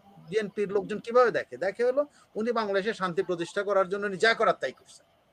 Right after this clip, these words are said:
<laughs> নমরুদও তাই করছে, ফেরাউনও তাই করছে, হিটলারও তাই করছে, মুসোলিনি তাই করছে, সবাই, আহ, জাপানের এম্পায়ারও তাই করছে।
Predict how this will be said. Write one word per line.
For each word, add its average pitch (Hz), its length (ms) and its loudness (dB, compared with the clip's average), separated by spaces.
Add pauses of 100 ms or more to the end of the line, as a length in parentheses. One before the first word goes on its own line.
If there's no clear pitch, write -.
<laughs> 247 500 -6
নমরুদও 240 540 2
তাই 247 200 6
করছে, 233 400 4
ফেরাউনও 233 480 0
তাই 233 200 2
করছে, 220 440 -2 (400)
হিটলারও 240 420 4
তাই 233 220 2
করছে, 220 320 -4
মুসোলিনি 233 560 -6
তাই 220 180 -2
করছে, 214 280 -6
সবাই, 196 340 0
আহ, 196 300 -6 (280)
জাপানের 226 380 2
এম্পায়ারও 214 460 -4
তাই 214 160 -14
করছে। - 280 -20